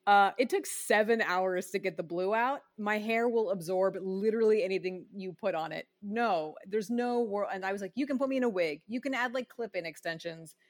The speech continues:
You can do whatever, but, like, we're not putting any hair dye, temporary, no spray, nothing on my hair."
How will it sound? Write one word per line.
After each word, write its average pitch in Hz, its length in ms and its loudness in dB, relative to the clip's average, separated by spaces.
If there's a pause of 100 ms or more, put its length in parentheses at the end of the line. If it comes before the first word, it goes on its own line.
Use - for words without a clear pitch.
(240)
You 247 120 -2
can 277 140 -2
do 277 160 -2
whatever, 180 400 2
but, 156 180 0
like, 165 260 0 (200)
we're 196 160 -4
not 220 220 0 (160)
putting 185 260 -2
any 170 160 -4
hair 165 180 -6
dye, 156 280 -2
temporary, 170 480 -4
no 165 140 -8
spray, 180 500 -2
nothing 160 340 -8
on 151 140 -10
my 147 100 -8
hair." 160 320 -6